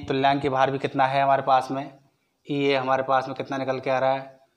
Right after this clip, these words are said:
अट्ठावन पॉइंट पाँच ही निकल के आएगा, क्योंकि हमें पता है यहाँ तुल्यांक की भार एनएसीएल अट्ठावन पॉइंट पाँच बटे एक, अर्थात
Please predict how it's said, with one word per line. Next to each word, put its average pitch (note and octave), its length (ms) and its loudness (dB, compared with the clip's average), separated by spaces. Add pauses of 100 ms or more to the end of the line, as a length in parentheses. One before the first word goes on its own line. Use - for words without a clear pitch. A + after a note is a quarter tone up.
(140)
अट्ठावन C3 440 -2
पॉइंट C3 280 0
पाँच B2+ 260 2
ही C3+ 60 -4
निकल C3 220 -4
के C3+ 100 -2
आएगा, C3 300 0 (680)
क्योंकि C3+ 240 -4
हमें C3 240 0
पता C3+ 280 2
है C3+ 540 -2 (360)
यहाँ B2+ 680 2 (800)
तुल्यांक C3 420 0
की C#3+ 160 -4 (1500)
भार A#2+ 480 2 (880)
एनएसीएल C3+ 800 -2 (840)
अट्ठावन C3+ 540 0 (100)
पॉइंट C3 280 2 (100)
पाँच C3 460 2 (140)
बटे B2 340 -4 (180)
एक, C3 320 -2 (520)
अर्थात C3 640 2